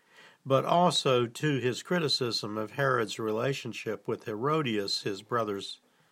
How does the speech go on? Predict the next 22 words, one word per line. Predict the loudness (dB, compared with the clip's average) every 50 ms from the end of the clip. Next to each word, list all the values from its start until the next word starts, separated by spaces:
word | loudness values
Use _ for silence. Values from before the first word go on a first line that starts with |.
| _ _ _ _ _ _ _ _ _ _
brother | -6 -4 -2 -2 -2 -4
Philip's | -4 -4 0 0 0 0 -2 -4 -8 -10 -8 -8
wife. | -6 -4 -4 -4 -4 -6 -10 -16 -20 -20 -20 _ _ _ _ _ _ _ _ _ _ _ _ _ _ _ -20 -20 -20 -20 -20 _
For | -6 0 2 4 4 4
more | 4 4 4 4 4 4 2 2 4
on | 2 2 2 2
the | 0 0
unique | -2 -2 -4 -4 -4 -2 -2 -2 -4 -6 -6
use | -6 -4 -4 -2 -2 -2
of | -4 -4 -6 -6 -4
baptism | -2 -2 -2 -2 -4 -4 -4 -2 -2 -2 -4 -4 -6 -6 -6 -8 -12 -16 _ _ _ _ _ _ _ _ _
by, | -6 -2 2 2 4 4 4 4 2 0 -4 -8 _
quote, | 0 2 2 2 2 0
"the | -4 -6 -4
Holy | -2 -2 -2 0 0 0
Spirit | -2 -4 -4 -2 -2 0 0 0 -2 -4
and | -6 -8 -8 -10 -10 -12
fire," | -14 -8 -4 0 2 2 2 2 0 -2 -4 -8 -10 _ _ _ _ -20 -20 _ _ _ -20 -20 -14 _
see | -4 -2 0 2 2 4
the | 4 2 2 2 2
entry | 0 2 2 0 0 0 0 0 0 -2
"fire | -4 -4 0 2 2 4 4 2 2 2 2 0 0 -2